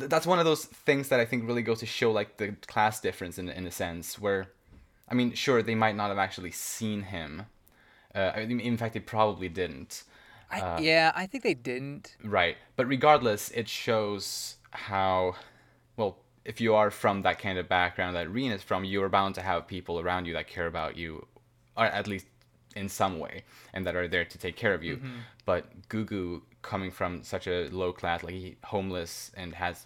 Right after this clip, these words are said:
Speaker 1: at that point, no family at all anymore, he doesn't have anyone
Speaker 2: Mm-hmm.
Speaker 1: to care about him, even in the slightest. And, yeah. So that, that,
Speaker 2: Yeah.
Speaker 1: that, that's why I brought up, like, the, the kind of the class differences,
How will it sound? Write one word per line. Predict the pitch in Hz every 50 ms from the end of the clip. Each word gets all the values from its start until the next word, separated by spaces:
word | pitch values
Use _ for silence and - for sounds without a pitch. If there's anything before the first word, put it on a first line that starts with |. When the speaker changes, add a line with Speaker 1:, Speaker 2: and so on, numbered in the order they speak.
| _ -
Speaker 1:
at | 101 -
that | - 104 107 -
point, | - 92 90 87 - -
no | 98 95 90 80
family | 73 - 104 92 87 87 87 82 82 82
at | 82
all | 98 107 101 92 85 78
anymore, | 85 90 87 85 82 80 76 82 - - - - - - - - - _ _ _ _ _ _ _ _ _
he | - 107 104
doesn't | 107 113 110 113 104
have | 117 127 127
anyone | 110 98 95 92 90 87 85 82
Speaker 2:
Mm-hmm. | - _ _ _
Speaker 1:
to | - -
care | - - 101 90
about | 85 87 85 82
him, | 87 90 85 82 80 80 -
even | - 92 85 90 87 85 85 82 - -
in | 92 87 82
the | 80
slightest. | - - 98 101 - 101 - - - - - - _ _ _ - - - - - _ _ _ _ -
And, | - 92 90 85 82 - - _ _ _ _ -
yeah. | 90 85 71 - - _ _ _ _ _ _ _ _ _ _ _ _ _
So | - - 104 98
that, | 104 107 107 - - 113
that, | 123 123
Speaker 2:
Yeah. | 127 135 127
Speaker 1:
that, | 139 135
that's | 135 139 135 -
why | 135 117
I |
brought | 110 110 107 -
up, | 98 -
like, | 95 90 87
the, | 90 85
the | 80 85
kind | - - 90 82 82
of | 80
the | 78 -
class | - - 85 80 80 -
differences, | - 78 - - 82 - - 87 85 - -